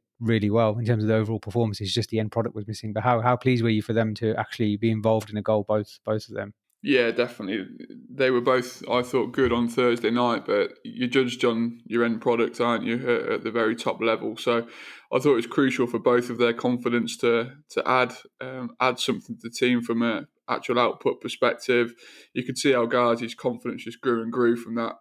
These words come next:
Speaker 2: from that early goal, didn't it? And it was, he was, uh, you know, Coddle was talking about it on commentary, but he was going looking for that second and third goal, which, which I like, to be honest. I like the confidence in him to do that. And he's obviously been given that licence from Smith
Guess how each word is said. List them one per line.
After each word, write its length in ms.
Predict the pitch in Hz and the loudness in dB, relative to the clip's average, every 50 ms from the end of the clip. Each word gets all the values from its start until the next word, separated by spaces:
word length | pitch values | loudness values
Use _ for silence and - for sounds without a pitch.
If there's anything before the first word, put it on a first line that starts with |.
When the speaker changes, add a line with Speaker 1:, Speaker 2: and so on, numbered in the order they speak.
| _ _ _ | _ _ _
Speaker 2:
from 180 | - - 120 | -12 -6 -6
that 120 | 117 - - | -4 -2 0
early 220 | 123 120 110 117 | 2 4 4 2
goal, 320 | 117 120 120 113 110 110 | 4 4 4 4 4 2
didn't 320 | 113 117 117 113 117 117 113 | 2 4 2 4 4 2 2
it? 160 | 110 107 90 | 2 2 2
And 140 | 110 113 117 | 2 2 2
it 100 | 113 101 | 0 0
was, 220 | 110 117 - - _ - - - - - _ 151 _ _ | -2 -4 -8 -14 _ -20 -20 -20 -20 -20 _ -20 _ _
he 120 | 131 131 | -4 -2
was, 240 | 123 120 120 117 120 | 0 0 0 2 2
uh, 380 | 123 117 117 113 113 117 104 - - - - - | 2 4 4 4 4 2 0 0 -4 -10 -18 -18
you 220 | - - 107 113 | -18 -12 -10 -10
know, 40 | 85 - _ _ _ _ _ | -10 -10 _ _ _ _ _
Coddle 340 | - - - 123 123 120 120 | -6 0 0 2 4 4 4
was 160 | 117 117 117 | 2 0 0
talking 340 | - - 120 113 117 - 120 | 0 0 0 0 0 -2 -2
about 120 | 110 113 | -2 0
it 40 | 107 | -2
on 80 | 113 123 | -2 -2
commentary, 460 | - 131 123 120 113 120 - 120 117 | 0 0 0 0 -2 0 0 0 2
but 100 | 113 117 | 2 2
he 60 | 98 | 0
was 100 | 117 117 | 0 -2
going 240 | 117 - 127 120 117 | 0 2 2 2 2
looking 280 | 117 117 117 - 117 117 | 2 0 -2 -4 -8 -6
for 120 | 117 113 | -2 -2
that 160 | 110 101 - | -2 -2 -2
second 320 | - - 127 - - 113 117 | -4 -6 -6 -6 -6 -8 -8
and 80 | 117 117 | -8 -2
third 300 | - 127 123 120 120 120 | 0 2 2 2 0 0
goal, 300 | 123 120 123 120 120 120 | 0 2 2 2 2 2
which, 280 | 120 117 - - - - | 0 -2 -2 -6 -10 -4
which 240 | - 147 175 170 - | -2 -2 0 0 2
I 80 | 180 170 | 2 4
like, 280 | 175 185 180 156 123 | 4 4 4 2 0
to 100 | - - | -2 -6
be 80 | - 110 | -4 -4
honest. 300 | 110 113 113 117 - - | -2 -2 -4 -6 -2 -4
I 40 | 123 | 0
like 240 | 123 139 143 139 - | 2 2 2 2 0
the 60 | 127 | -4
confidence 560 | - - 131 123 123 - 120 120 110 - - | -4 -2 -2 -2 -4 -4 -4 -4 -4 -4 -4
in 60 | 123 | -4
him 120 | 117 113 120 | -4 -4 -4
to 80 | - - | -10 -2
do 200 | - 127 123 117 | 0 2 4 4
that. 120 | 113 101 | 4 2
And 80 | 90 98 | 0 -2
he's 120 | 117 120 | 0 0
obviously 300 | 139 135 127 123 - 135 | 0 0 0 -2 -8 -6
been 140 | 113 117 120 | -4 -4 -2
given 260 | 117 127 117 104 113 | -2 -2 -2 -2 -2
that 160 | 113 107 107 - | -2 -2 0 2
licence 480 | 117 123 123 127 - - 127 123 - | 2 2 2 2 0 -4 -10 -10 -10
from 200 | - - - 117 | -14 -14 -12 -10
Smith 360 | - - - 139 123 127 123 | -10 -2 0 0 0 0 -4